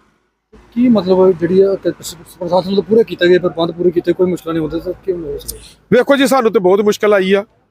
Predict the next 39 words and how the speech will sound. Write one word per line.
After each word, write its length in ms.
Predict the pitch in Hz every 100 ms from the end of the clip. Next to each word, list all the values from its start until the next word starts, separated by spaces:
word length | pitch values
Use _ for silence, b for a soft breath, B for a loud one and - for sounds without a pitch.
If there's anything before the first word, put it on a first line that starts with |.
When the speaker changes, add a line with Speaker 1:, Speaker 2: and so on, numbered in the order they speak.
| 208
Speaker 2:
ਅਸੀਂ 120 | 214
ਤੇ 80 | 240
ਜਦੋਂ 180 | 208
ਦਾ 160 | 196 233
ਨਵਾਂ 240 | 208 196
ਸੀਜ਼ਨ 260 | 202 175 208
ਸ਼ੁਰੂ 240 | - 185
ਹੋਇਆ, 200 | 240 196
ਵੇਖੋ 220 | 185 196 220
ਝੋਨੇ 300 | - 226 175
ਦੀ 100 | 185
ਤਿਆਰੀ 300 | 196 175 185
ਕਰਨ 440 | 190 185 202 208
ਲੱਗ 140 | 190
ਪਏ 180 | 170 185
ਨੇ 60 | 196
ਜ਼ਿਮੀਂਦਾਰ, 440 | 185 175 190 202 - b b b
ਤੇ 100 | 285
ਸਾਡੀ 260 | 247 233 247
ਕਣਕ 300 | 240 233 202
ਅਜੇ 160 | 220
ਵੀ 80 | 233
ਇੱਥੇ 180 | 226 240
ਪਈ 260 | 220 214
ਆ। 80 | 214 214 _ _ _ -
ਅਜੇ 100 | 233
ਅਸੀਂ 100 | 277
ਲੋਕਾਂ 240 | 269 247 247
ਦੀਆਂ 120 | 233
ਪੇਮੈਂਟਾਂ 380 | 185 175 190 233
ਦੇਣੀਆਂ, 280 | 226 214 220
ਨਾ 200 | 208 190
ਸਾਡੇ 160 | 208
ਖਾਤੇ 260 | 190 180 185
'ਚ 60 |
ਪੈਸੇ 320 | 180 165 139 170
ਆ 140 | 175
ਰਹੇ 160 | 180
ਨੇ। 100 | 185